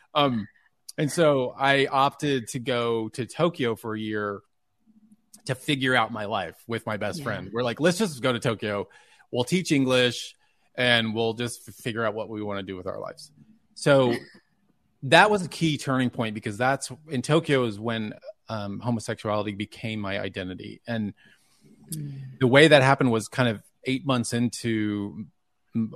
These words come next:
Speaker 1: my being there, my roommate's good, close, close friend from, from Texas came to visit us, and he stayed with us for a week. This guy,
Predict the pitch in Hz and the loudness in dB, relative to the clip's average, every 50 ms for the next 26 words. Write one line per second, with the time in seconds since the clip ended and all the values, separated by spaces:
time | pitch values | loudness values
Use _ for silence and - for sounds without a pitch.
0 | 135 127 113 113 110 110 104 98 120 120 123 127 127 113 107 104 101 98 98 98 | -6 -2 0 0 0 0 0 0 2 2 4 4 2 2 2 2 2 2 2 2
1 | 98 - - _ _ _ _ _ _ _ _ _ _ _ _ _ _ _ _ _ | 0 -2 -6 _ _ _ _ _ _ _ _ _ _ _ _ _ _ _ _ _
2 | _ 120 123 120 117 123 143 151 151 147 135 131 123 120 - - - - - - | _ 2 2 4 6 4 4 6 6 4 4 4 2 0 -2 -8 -12 -10 -10 -10
3 | - - 156 160 127 110 - _ _ _ - 147 - - - - 131 117 - _ | -12 -12 -12 -10 -10 -10 -12 _ _ _ -20 -20 -20 -20 -16 -14 -14 -14 -14 _
4 | _ _ - 151 156 147 120 - - - 147 147 143 - - - - 165 160 143 | _ _ 4 4 6 6 4 -2 2 6 6 6 6 4 0 0 4 4 4 4
5 | - - - 135 127 123 120 - - 123 120 117 113 107 104 101 101 98 95 - | 2 0 0 2 2 2 0 0 0 0 2 2 2 0 -2 -4 -4 -6 -10 -14
6 | _ _ _ _ _ _ _ - - 123 113 107 - - 135 123 - - 123 113 | _ _ _ _ _ _ _ -6 -4 -4 -4 -2 0 0 0 0 0 -4 -6 -6
7 | 110 - - - 131 117 117 117 113 107 - - 113 104 101 98 113 120 110 110 | -8 -8 -6 -2 -2 0 0 0 -2 -2 -4 -6 -4 -6 -4 -2 -4 -4 -2 0
8 | 98 95 - - - - - - - - _ _ _ _ _ _ _ _ _ _ | -2 -2 -2 -2 -8 -12 -14 -16 -16 -20 _ _ _ _ _ _ _ _ _ _
9 | _ - 123 120 107 110 120 - - - 131 127 120 120 117 - 117 107 - - | _ -2 -2 -2 0 -2 -2 -4 2 2 2 2 2 0 -2 -2 -2 -4 -4 -4
10 | 113 101 98 98 104 147 160 127 98 - _ - - _ 127 110 - 127 113 107 | -4 -2 -2 0 2 2 2 2 0 -4 _ -20 -10 _ -8 -4 0 0 2 2
11 | 101 - | 0 -4